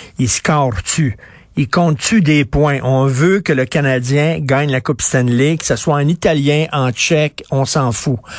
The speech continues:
Il y a des gens qui pensent ça. Ils pourraient dire la même chose pour Couche-Tard. Est-ce que, euh,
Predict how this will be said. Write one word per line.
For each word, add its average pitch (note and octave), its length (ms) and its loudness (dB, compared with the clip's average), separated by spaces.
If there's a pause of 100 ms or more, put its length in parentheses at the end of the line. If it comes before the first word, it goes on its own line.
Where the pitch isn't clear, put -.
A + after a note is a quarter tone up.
(180)
Il A2 100 0
y A#2+ 60 2
a - 20 2
des A#2+ 60 2
gens F#3+ 200 2
qui - 120 -2
pensent B2+ 320 0
ça. A#2+ 260 0 (440)
Ils G#2 160 0
pourraient C3 240 0
dire D3+ 240 2
la C3 80 0
même C3 240 0
chose D3 340 2
pour D3+ 220 -4
Couche-Tard. C3 640 -2
Est-ce - 160 -2
que, F3+ 100 0
euh, E3+ 160 4